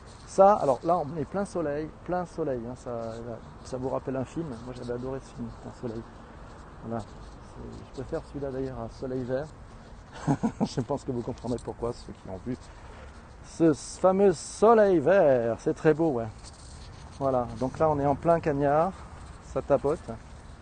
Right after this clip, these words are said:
Voilà, moi, j'ai rendez-vous à neuf heures, donc c'est-à-dire dans vingt-cinq minutes. Et voilà, je suis pas sûr que je puisse filmer ce que je vais voir. Je vais essayer de vous amener aussi. Et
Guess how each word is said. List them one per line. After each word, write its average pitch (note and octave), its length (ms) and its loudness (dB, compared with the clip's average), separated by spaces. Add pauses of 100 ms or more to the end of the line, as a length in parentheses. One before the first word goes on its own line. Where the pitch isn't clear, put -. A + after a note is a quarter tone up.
(160)
Voilà, D3 180 6
moi, F3+ 140 4
j'ai A#3 100 4
rendez-vous G3 320 4
à F#3+ 60 6
neuf E3+ 160 0
heures, F#3 200 4 (1200)
donc D3+ 160 -2
c'est-à-dire D3+ 320 2
dans C#3 80 2
vingt-cinq D#3+ 260 2
minutes. D#3+ 340 -2 (1300)
Et C#3+ 840 4 (1000)
voilà, C#3 180 6
je B2 60 -4
suis - 120 -4
pas - 260 4
sûr F#3+ 260 0
que - 60 -14
je - 40 -16
puisse D#3 200 -8 (100)
filmer D3 380 -2
ce - 80 -12
que C#3+ 100 -8
je B2+ 100 -10
vais C3 80 -4
voir. A#2 220 -2
Je A#2 80 -6
vais C3+ 60 -6
essayer D3+ 200 -6
de C#3+ 60 -8
vous C3+ 180 -8
amener B2+ 200 0
aussi. A#2+ 320 -8
Et B2+ 40 -4